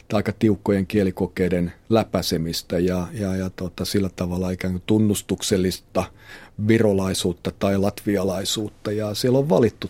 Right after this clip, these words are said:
tällainen tie vähän myöskin suojautumismekanismina Venäjän vaikutusvaltaa vastaan, mutta samalla se on johtanut siihen, että maassa asuu kahdenlaisia oikeu-, kaikki kansalaisoikeudet omaavia ja sitten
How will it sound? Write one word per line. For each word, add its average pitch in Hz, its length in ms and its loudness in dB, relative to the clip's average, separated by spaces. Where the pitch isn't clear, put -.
tällainen 92 520 0
tie 98 400 4
vähän 143 580 4
myöskin 127 400 4
suojautumismekanismina 101 1600 2
Venäjän 90 380 0
vaikutusvaltaa 90 960 -6
vastaan, 92 380 -2
mutta 101 160 -2
samalla 143 300 8
se 143 100 2
on 147 100 4
johtanut 113 400 2
siihen, 95 300 2
että 92 200 -2
maassa 110 380 0
asuu 95 280 0
kahdenlaisia 104 1600 2
oikeu-, 104 640 2
kaikki 107 400 0
kansalaisoikeudet 123 880 2
omaavia 113 480 4
ja 107 120 4
sitten 104 680 0